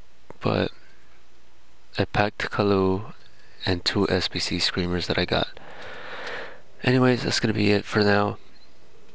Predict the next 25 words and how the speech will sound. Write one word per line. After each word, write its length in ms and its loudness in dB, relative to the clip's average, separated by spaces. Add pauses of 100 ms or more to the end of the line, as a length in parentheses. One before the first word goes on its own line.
(420)
Just 240 2
wanted 180 4
to 80 2
continue 400 2
the 80 6
video 400 4
because 320 -2
the 100 4
other 140 2
one 140 2
just 180 2
cut 160 4
off 440 0 (1000)
out 140 2
of 80 -2
nowhere. 340 2 (1900)
I'll 160 2
see 260 0
you 120 -6
guys 320 4
later. 300 2 (920)
If 140 -4
you 80 2
like 220 2
this, 340 2